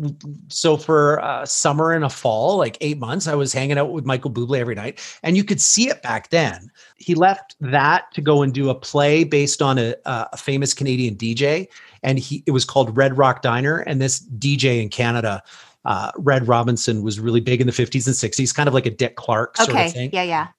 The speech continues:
Speaker 1: So it takes place in this diner, and they have a whole bunch of people pretending to be the stars of the fifties and the sixties. So Michael Bublé was the Elvis character. And
Speaker 2: Okay.
Speaker 1: so, uh,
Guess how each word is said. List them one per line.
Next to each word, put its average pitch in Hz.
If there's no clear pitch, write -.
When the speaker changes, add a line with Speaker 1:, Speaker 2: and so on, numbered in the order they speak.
Speaker 1:
So 143
it 147
takes 180
place -
in 170
this 127
diner, 165
and 139
they 143
have 147
a -
whole 147
bunch 156
of -
people 156
pretending 147
to 135
be 135
the 123
stars 123
of 107
the 117
fifties 117
and 123
the 123
sixties. -
So 139
Michael 147
Bublé 139
was 117
the -
Elvis 135
character. -
And 139
Speaker 2:
Okay. -
Speaker 1:
so, 120
uh, 113